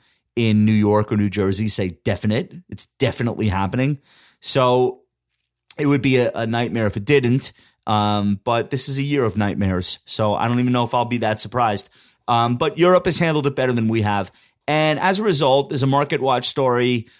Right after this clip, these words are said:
talking about some of the chief strategists in, uh, for example, Black, uh, BlackRock, uh, Investment Institute put something out.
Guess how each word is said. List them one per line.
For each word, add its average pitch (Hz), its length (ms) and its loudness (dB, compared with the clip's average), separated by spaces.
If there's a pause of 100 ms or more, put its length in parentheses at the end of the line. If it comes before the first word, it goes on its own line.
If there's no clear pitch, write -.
(160)
talking 143 380 0
about 120 260 0
some 139 240 0
of 131 60 0
the 131 60 2
chief 131 280 -2
strategists 117 840 -2 (100)
in, 120 400 -4
uh, - 300 -8
for - 120 -8
example, 123 340 -4
Black, 113 400 -4 (140)
uh, 113 180 -2
BlackRock, 113 640 -4 (460)
uh, 110 240 0
Investment 156 480 -2
Institute 151 500 -4
put 143 160 -4
something 127 320 -2
out. 120 400 -2